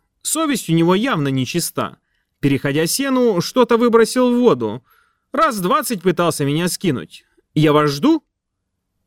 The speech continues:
Так началась охота, которая предстояло продлиться пять дней и пять ночей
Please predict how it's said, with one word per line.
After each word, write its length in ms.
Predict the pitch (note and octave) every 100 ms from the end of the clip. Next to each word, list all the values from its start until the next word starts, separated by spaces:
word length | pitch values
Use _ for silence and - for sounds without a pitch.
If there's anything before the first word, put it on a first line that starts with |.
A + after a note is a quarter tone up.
| -
Так 300 | E3+ B3 -
началась 560 | G3+ - C#3 D#3+ - -
охота, 640 | B2 - F3+ A3 G#3+ G3+ -
которая 400 | B2 - A3+ A#3
предстояло 600 | F3+ E3+ - C3 E3 F3
продлиться 640 | - C#3+ A#2+ E3 F#3+ - D3
пять 360 | - C3 B2
дней 280 | D3 E3 A#3
и 200 | - E3+
пять 340 | - D#3 D#3
ночей 580 | D#3+ F3 - C#3 A#2 A2